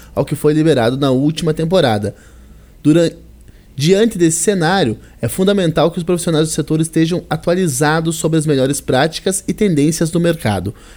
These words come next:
especialmente para saber contornar desafios como a volatilidade dos custos de produção, possíveis prejuízos de infraestrutura e tecnologia, a sazonalidade das safras, a insegurança jurídica que ronda o setor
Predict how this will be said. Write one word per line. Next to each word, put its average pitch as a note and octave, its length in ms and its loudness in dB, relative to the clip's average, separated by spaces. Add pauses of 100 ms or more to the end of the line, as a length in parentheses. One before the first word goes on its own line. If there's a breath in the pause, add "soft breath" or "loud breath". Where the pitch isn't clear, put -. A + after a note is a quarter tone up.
(140 loud breath)
especialmente D3+ 640 0
para D#3+ 180 2
saber D#3 300 0
contornar D#3+ 540 0
desafios E3+ 680 -2 (220 loud breath)
como D3+ 180 0
a C3+ 60 2
volatilidade D3 920 0
dos B2+ 160 -6
custos - 340 -6
de C3+ 80 -6
produção, C3 540 0 (340 loud breath)
possíveis G#3 560 0
prejuízos C#3+ 540 0
de B2 100 0
infraestrutura C3 680 -2
e C3 80 -4
tecnologia, B2 800 0 (340 loud breath)
a A2+ 120 -4
sazonalidade E3 920 -2
das B2 180 -2
safras, D3+ 520 -2 (260 loud breath)
a - 80 -6
insegurança B2 640 0
jurídica C3 400 -2
que D3 100 -2
ronda C3+ 260 -2
o D#3 40 -6
setor F#3 440 0